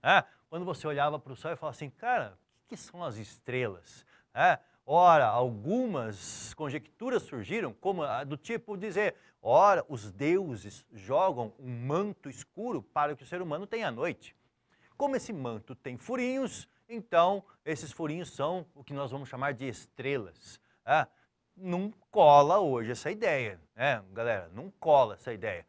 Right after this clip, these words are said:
Ah, as estrelas estão muito longe? Estão muito longe da gente, não é verdade? Fala assim, "Ah, tem a, a, a, o, a Terra, eh, tem a nuvem, depois a estrela."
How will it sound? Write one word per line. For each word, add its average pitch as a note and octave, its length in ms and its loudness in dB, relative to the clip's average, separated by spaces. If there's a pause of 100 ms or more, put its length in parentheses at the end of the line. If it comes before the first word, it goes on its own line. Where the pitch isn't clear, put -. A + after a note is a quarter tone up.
(200)
Ah, C#3 240 4 (160)
as C3+ 200 0
estrelas D#3 480 -2
estão C3+ 260 -6
muito B2 240 -10
longe? C3+ 380 0
Estão - 260 -2
muito F3 420 -2
longe A#2 320 -4
da B2+ 140 -6
gente, G#2+ 480 -14 (180)
não G2+ 100 -20
é - 20 -12
verdade? B2 360 4 (120)
Fala D3 80 -10
assim, F#3 100 -4
"Ah, A#3+ 400 8 (220)
tem A3+ 320 -2 (160)
a, F3 100 0
a, C#3+ 380 6
a, A#2 60 -2 (200)
o, A2 220 -10
a A2+ 80 -6
Terra, G#3+ 640 2 (160)
eh, E3 160 -6
tem E3+ 420 -2 (100)
a C3+ 140 -2
nuvem, A3+ 720 -2
depois F#3+ 420 -2
a D3 60 -2
estrela." E3 640 2